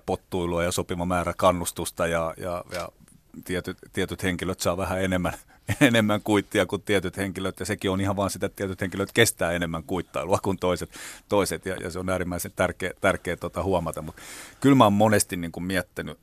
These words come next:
ö, vaikka mäkin oon nyt seuratyössä ja oon valmentanut junioreita ja, ja tämmösiä, niin, niin sanotaanko näin, että se on lähimmäksi, mitä voi päästä. Mut sit kun sä et oo enää pelaaja, sä astut sille valmentajan puolelle, niin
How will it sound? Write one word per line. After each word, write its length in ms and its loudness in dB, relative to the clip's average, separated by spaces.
ö, 260 -4
vaikka 160 -6
mäkin 180 -4
oon 60 -2
nyt 120 -10
seuratyössä 800 2
ja 120 0
oon 120 -2
valmentanut 580 0
junioreita 680 -2
ja, 220 -4
ja 120 -6
tämmösiä, 540 -4
niin, 140 -8
niin 160 -4
sanotaanko 500 0
näin, 280 -2
että 180 -8
se 60 2
on 120 0
lähimmäksi, 720 4
mitä 240 -6
voi 240 -8
päästä. 380 -8
Mut 140 -14
sit 140 -8
kun 120 -4
sä 100 2
et 160 -4
oo 140 0
enää 340 0
pelaaja, 380 -2
sä 120 -4
astut 300 -6
sille 200 -6
valmentajan 640 -2
puolelle, 400 -6
niin 220 -12